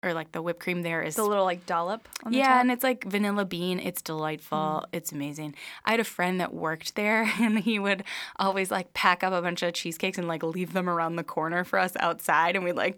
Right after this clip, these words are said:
Speaker 2: Oh
Speaker 1: go
Speaker 2: my
Speaker 1: and, like, pick it
Speaker 2: God.
Speaker 1: up. It was amazing.
Speaker 2: Like,
Speaker 1: Um,
Speaker 2: <laughs> like you're raccoons.
Speaker 1: we're freaking raccoons. Like, and it would be, like, <laughs> five P M. Like, it wasn't, like, late. Um, and it was amazing.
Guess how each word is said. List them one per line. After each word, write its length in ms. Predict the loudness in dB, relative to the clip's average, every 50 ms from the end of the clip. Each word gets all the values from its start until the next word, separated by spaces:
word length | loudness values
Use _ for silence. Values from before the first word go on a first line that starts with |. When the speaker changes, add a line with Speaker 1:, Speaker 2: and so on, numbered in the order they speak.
| 0
Speaker 2:
Oh 80 | 2 6
Speaker 1:
go 60 | 6
Speaker 2:
my 80 | 8 8
Speaker 1:
and, 60 | 8
like, 120 | 8 8
pick 140 | 8 8 10
it 40 | 10
Speaker 2:
God. 120 | 8 8 6
Speaker 1:
up. 40 | 2 -4 -8 0 4
It 60 | 4
was 120 | 6 6 6
amazing. 340 | 6 6 4 4 2 0 -2 -6 -10 -12 -4 0
Speaker 2:
Like, 100 | 4 6
Speaker 1:
Um, 280 | 6 6 6 4 2 -2 -6
Speaker 2:
<laughs> 80 | -6 -4
like 160 | -4 -2 0
you're 220 | 2 2 2 2 2 -2 -4 4
raccoons. 580 | 6 8 8 8 6 2 0 2 2 2 4 6
Speaker 1:
we're 140 | 6 6 6
freaking 380 | 6 6 6 6 8 8 8
raccoons. 540 | 10 10 8 8 6 4 4 4 2 4 4
Like, 100 | 6 6
and 80 | 6 6
it 40 | 6
would 100 | 4 4
be, 160 | 4 4 4
like, 180 | 4 4 4 2
<laughs> 240 | -2 -4 -2 0
five 300 | 4 4 4 4 2 -2 -4
P 180 | -2 2 4 4
M. 200 | 4 4 4 2
Like, 180 | 2 2 4 4
it 80 | 4
wasn't, 260 | 4 2 2 0 0 -2
like, 160 | -2 -2 0
late. 340 | 0 2 2 2 2 0 -4 -8 -8 -8 -8 -8 -6 -2
Um, 560 | 0 2 4 4 4 2 2 2 0 -2 -2 -2 -2
and 160 | -2 0 -2
it 480 | -2 -2 -2 -2 -2 -2 -2 -4 -6 _ _ _ _ _ -4
was 400 | 0 0 0 2 0 -2 -2 -4
amazing. 720 | -4 -2 0 2 2 2 0 -2 -2 -4 -2 -2 -4 -4